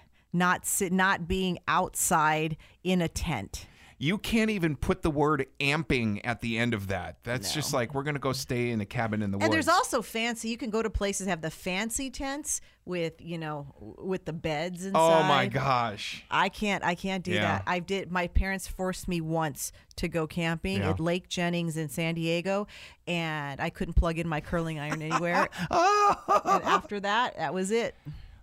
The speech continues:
Speaker 2: Oh, it's all about plugging in a curling iron.
Speaker 1: Yep,
Speaker 2: And
Speaker 1: at
Speaker 2: you've
Speaker 1: the
Speaker 2: said
Speaker 1: time.
Speaker 2: that. So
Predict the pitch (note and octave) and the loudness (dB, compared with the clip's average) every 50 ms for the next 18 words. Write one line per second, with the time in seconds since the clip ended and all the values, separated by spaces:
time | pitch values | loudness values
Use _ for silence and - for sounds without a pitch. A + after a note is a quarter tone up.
0 | - - - G#2 G#2 G#2 G#2 G2+ G2 - - A#2 A2+ A2+ A#2+ A#2 A2+ A2+ G2+ - | -10 -4 0 0 2 2 2 0 0 -2 0 0 0 0 0 2 0 0 0 0
1 | - - A2 G#2+ G#2+ G#2+ G#2+ G#2+ G#2+ G#2 G#2+ G2 - - G#2+ G2+ G2 F#2+ F#2+ F#2+ | -2 0 0 0 2 2 2 4 2 2 0 -2 -2 -2 0 0 2 2 0 0
2 | F2+ F2+ F2 F2 F2+ F#2+ G2 F2 G2 A2 B2 D#3+ F3+ F#3 E3+ - - G#3+ A3 C3+ | 0 0 0 -2 -2 -2 -2 -2 0 0 2 2 2 2 2 2 4 4 4 4
3 | F3+ E3 D#3 D3+ D3+ D3 - B2 - - - C#3 B2 A#2 A2+ A2+ G#2+ G#2+ | 4 2 2 2 0 -4 -8 -12 -12 -6 -2 0 2 2 2 0 0 -4